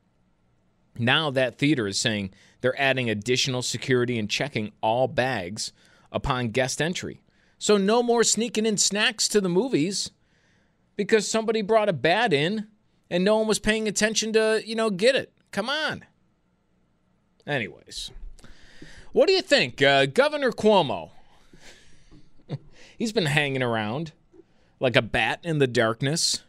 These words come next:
just waiting to swoop down in. I guess this is his moment. He's got the ad out, and he's got the speech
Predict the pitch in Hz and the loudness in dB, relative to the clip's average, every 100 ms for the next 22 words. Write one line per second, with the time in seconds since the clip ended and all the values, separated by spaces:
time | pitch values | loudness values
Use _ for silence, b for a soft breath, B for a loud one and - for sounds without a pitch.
0 | - 131 - 117 120 127 151 135 98 - | -12 -10 -6 0 2 2 -2 -4 -4 -6
1 | - 151 - 151 131 123 127 190 156 131 | 0 -2 0 0 0 -2 -4 -4 -2 -2
2 | 180 175 175 180 190 175 190 180 254 196 | 0 0 2 2 2 0 0 2 2 0
3 | - - - - - b b b b b | -6 -16 -20 -20 -20 b b b b b
4 | b b 170 170 147 185 185 185 - - | b b 0 2 4 4 4 0 -4 -12
5 | 147 147 151 160 226 208 190 254 - 160 | -2 2 4 4 4 2 2 0 -4 -6
6 | 175 170 160 - 185 196 202 185 165 - | -2 0 0 2 2 2 0 -2 0 0
7 | - 226 269 - - - | 0 -2 0 0 -2 -2